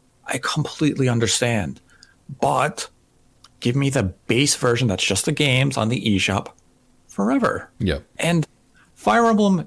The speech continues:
Speaker 1: I guess, benefits from the unique position of it's six dollars.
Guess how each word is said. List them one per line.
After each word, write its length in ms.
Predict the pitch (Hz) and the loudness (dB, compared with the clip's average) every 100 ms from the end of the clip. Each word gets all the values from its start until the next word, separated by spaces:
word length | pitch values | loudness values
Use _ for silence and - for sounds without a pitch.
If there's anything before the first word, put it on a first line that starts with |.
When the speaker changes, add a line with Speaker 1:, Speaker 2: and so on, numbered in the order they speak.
| _ - | _ -6
Speaker 1:
I 80 | 135 | 0
guess, 260 | 131 131 | 0 0
benefits 480 | - 117 117 113 110 | 0 0 0 -2 -4
from 180 | 113 95 | -2 -2
the 80 | 87 | -2
unique 680 | 85 98 92 87 92 - - | 0 0 0 0 -2 -4 -6
position 480 | 87 90 - 95 | -2 0 0 0
of 200 | 92 82 | -2 -2
it's 140 | - - | -2 -2
six 240 | - - | -2 -2
dollars. 600 | - 82 98 120 123 - | -2 0 2 0 -2 -6